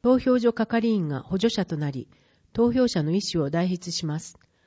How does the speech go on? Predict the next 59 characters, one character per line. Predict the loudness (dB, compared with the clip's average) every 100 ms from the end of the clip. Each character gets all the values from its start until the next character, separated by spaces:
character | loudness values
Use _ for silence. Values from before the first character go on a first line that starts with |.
| _ _
投 | -2 0
票 | 2 2
内 | 2 2
容 | 0
の | 0
秘 | -2 -2
密 | -4 -4
は | -4 -4 -6
固 | -6 -4
く | -2
守 | 0 0 -2
ら | -2
れ | -4
ま | -4
す。 | -8 -14 _ _ _ _ _ _ _ _ -2
点 | 2 2
字 | 0 2
投 | 2
票、 | 2 -2 -6 -10 _ _ _
目 | 0 4
の | 4
不 |
自 | 2 2
由 | 2 2
な | 0
人 | -4 -4
は | -4 -6 _
点 | -2 0
字 | 0
投 | 0 0
票 | 0 -2
が | -2
で | -6
き | -6
ま | -6 -8
す。 | -10 -20 _ _ _ _ _ 0
郵 | 2 4
便 | 2 2
に | 2
よ | 2
る | 2 0 -4
不 | 0
在 | 2 2
者 | 0 -2
投 | -2 -2
票、 | -4 -6 -8 _ _ _ _ _ _ -2
重 | 2 2
度 | 2
の | 0
身 | 0 -2 0
体 | 0 2
障 | 2 2
害 | 0 0
が | -2
あ | -2
る | -2
場 | -4
合 | -4
は | -4 -8